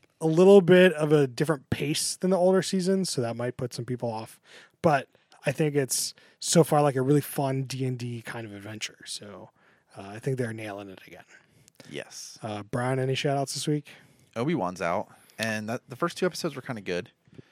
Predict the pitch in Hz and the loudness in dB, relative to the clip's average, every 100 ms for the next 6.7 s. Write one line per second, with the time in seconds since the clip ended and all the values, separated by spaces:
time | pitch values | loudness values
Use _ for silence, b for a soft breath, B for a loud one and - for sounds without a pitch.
0 | b b - 123 123 120 139 151 131 - | b b 2 2 2 -2 -2 -2 -2 2
1 | 147 151 139 - 175 156 - 185 120 113 | 2 2 -4 4 4 4 0 2 2 0
2 | 120 - 196 185 214 151 113 120 127 139 | -2 -2 0 2 2 0 0 -4 -8 -12
3 | 170 - - 151 135 165 113 113 123 110 | -12 -14 -12 -6 2 4 4 0 -6 -8
4 | 104 - _ - - - 143 - 127 110 | -12 -12 _ -8 -6 -4 -6 -6 -8 -6
5 | - 117 110 101 98 98 95 123 117 123 | -2 0 0 -2 -6 -8 -8 -8 -6 -6
6 | 113 - 117 113 101 95 98 | -8 -6 -6 -6 -8 -14 -18